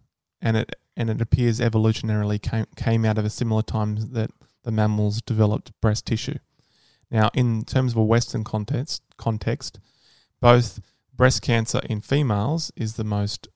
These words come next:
um, dominant cancer, and the prostate cancer in ma-, in males is the most dominant cancer in the West. So there seems to be a strong link with environmental, particularly diet, high saturated diet, low fiber,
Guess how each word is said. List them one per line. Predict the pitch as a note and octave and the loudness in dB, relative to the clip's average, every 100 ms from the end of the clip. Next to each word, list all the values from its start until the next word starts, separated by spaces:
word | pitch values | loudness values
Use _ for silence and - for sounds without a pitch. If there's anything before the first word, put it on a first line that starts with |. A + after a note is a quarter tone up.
| - | -10
um, | G#2 G2+ G2+ - | -6 -4 -4 -2
dominant | A#2+ A#2 A2+ G#2+ | 4 4 4 -2
cancer, | - A#2 C3+ D3 F3 _ _ _ _ - | -4 -4 -2 -6 -8 _ _ _ _ -2
and | A2+ | 0
the | G#2 | 4
prostate | A#2 A2 - G#2+ - | 4 2 0 -2 -2
cancer | - G2+ G2+ - | -6 -6 -6 -6
in | G#2+ G2+ | -4 -2
ma-, | G2+ G#2+ - | -4 -6 -8
in | B2 A2 | -4 0
males | A2 G#2+ G2+ | 2 2 2
is | G2+ | -2
the | G#2 | -4
most | E3+ - - | -6 -6 -4
dominant | A2+ A2 - _ | -4 -6 -8 _
cancer | - G#2+ G2+ - - | -4 -4 -2 -6 -2
in | A#2 | 2
the | G#2+ | 4
West. | G#2+ G#2+ - - - _ _ _ | 4 0 -8 -12 -18 _ _ _
So | - A2+ | 0 2
there | A2+ A2+ | 6 4
seems | A2+ - D#3 | 4 2 2
to | D3+ | 0
be | C3+ | 0
a | A#2+ | 0
strong | - - A2+ A2 | 0 0 2 2
link | A2 A2 G#2+ | 0 0 -2
with | A2+ G#2+ | -4 -4
environmental, | G#2+ G#2+ G#2+ G#2+ G#2+ A#2+ D#3+ F#3+ _ _ _ _ _ _ | -4 -2 0 0 0 -2 -2 -4 _ _ _ _ _ _
particularly | - - A#2 A2 G#2+ | -8 -4 -4 -2 0
diet, | G#2+ G2+ G2+ G2 - _ _ | 2 2 2 -2 -6 _ _
high | - A2 | -2 0
saturated | - G2+ - A2 G2+ | 0 -4 -2 -2 0
diet, | G#2+ G#2 G#2 - - - | 0 0 -2 -6 -20 -4
low | A#2 G#2+ | 0 0
fiber, | - G#2+ G#2 G2+ G#2 | 0 -2 0 -2 -4